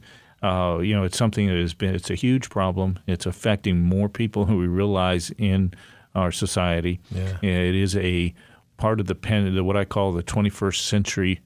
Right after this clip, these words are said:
Speaker 1: pandemic
Speaker 2: Mm-hmm.
Speaker 1: that's manifesting. And so, and it comes, you know, the thyroid comes, you know, not only from the bromine toxicities,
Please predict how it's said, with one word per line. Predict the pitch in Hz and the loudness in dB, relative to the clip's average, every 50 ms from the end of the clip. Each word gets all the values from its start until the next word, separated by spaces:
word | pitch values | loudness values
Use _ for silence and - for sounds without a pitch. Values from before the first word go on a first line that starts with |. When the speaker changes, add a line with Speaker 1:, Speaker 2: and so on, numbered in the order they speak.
| _ _ _ | _ _ _
Speaker 1:
pandemic | - - 101 90 87 80 90 98 98 90 78 80 - - | -2 0 0 2 2 2 2 2 0 0 -2 -4 -8 -10
Speaker 2:
Mm-hmm. | - - 98 | -8 -6 -4
Speaker 1:
that's | 92 85 82 - - | -4 -4 -4 -2 -2
manifesting. | 87 82 82 80 78 - 80 80 85 - - 92 92 107 - - - - - - - - _ _ - | 0 0 0 -2 -2 -4 -4 -6 -4 -4 -2 0 0 0 -2 -6 -16 -20 -20 -20 -20 -20 _ _ 0
And | 101 101 98 - | 0 0 0 0
so, | - 107 104 101 95 87 - - - - - - _ - | 2 2 2 2 0 -2 -8 -18 -20 -20 -20 -12 _ -2
and | 104 101 98 | 0 0 0
it | 92 - | 0 0
comes, | - 127 131 113 - - | 0 2 2 0 0 -2
you | - 101 117 | -2 0 2
know, | 110 104 | 2 2
the | 98 98 92 | 2 0 0
thyroid | - 123 113 113 117 110 110 104 98 90 - | 0 0 0 2 2 2 2 2 0 0 -2
comes, | - 113 110 107 95 - - | 0 0 2 2 0 -2 -2
you | - 107 | -2 0
know, | 98 95 92 87 87 87 - - 95 | 0 2 2 0 0 -2 -2 -2 -2
not | 101 101 113 113 | 0 0 2 2
only | 110 104 101 92 | 2 2 2 0
from | - - 101 95 90 87 85 87 - - _ _ _ - - _ | 0 -2 0 0 2 0 0 -4 -8 -20 _ _ _ -20 -16 _
the | - 98 90 | -4 -4 -2
bromine | 85 82 113 113 123 123 113 104 95 95 90 | 0 0 2 2 2 4 4 2 2 2 0
toxicities, | 85 - 104 98 90 - - - 131 - - 98 80 82 85 92 98 - - | 0 0 -2 -2 -2 0 -2 -2 0 0 0 -2 0 0 -2 -2 -2 -6 -8